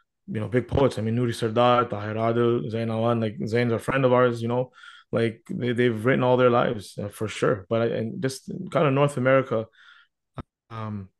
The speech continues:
the fami-, familiarization of English was not there. Um, so kind of with English Masaib, you know, a lot of our, uh, older generation were like, you know, "What's gonna happen when the youth are gonna grow up? Are they gonna know Urdu?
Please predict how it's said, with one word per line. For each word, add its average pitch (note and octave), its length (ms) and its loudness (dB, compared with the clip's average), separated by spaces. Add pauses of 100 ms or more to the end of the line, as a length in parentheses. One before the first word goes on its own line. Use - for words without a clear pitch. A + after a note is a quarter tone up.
(300)
the A2 80 -10
fami-, C3+ 280 -2
familiarization C3 920 2
of G#2+ 120 -6
English G#2+ 400 -6
was G#2 100 -10
not G#2 220 -6
there. F#2+ 260 -12 (140)
Um, G2 420 -10
so G2+ 320 -6 (540)
kind D3 180 6
of D3 80 8
with D3 160 2
English D#3+ 320 2
Masaib, D3 480 2
you C#3 80 -4
know, C#3 120 -2
a C#3 120 0
lot C#3 80 2
of C3+ 100 -2
our, C3+ 180 2 (340)
uh, - 40 -14
older C3 320 0
generation C3+ 680 2
were B2 160 -2
like, A#2+ 180 0
you A#2+ 60 -2
know, A#2+ 80 0
"What's A#2 140 2
gonna A#2 160 -4
happen A#2+ 420 -2
when A#2+ 100 -2
the A2+ 80 -4
youth A#2 240 -2
are A#2+ 40 -6
gonna A#2 180 -4
grow A2+ 200 2
up? A#2+ 180 -6
Are A#2+ 160 0
they A#2+ 120 0
gonna A#2+ 240 -2
know A#2+ 280 0
Urdu? A#2+ 380 -2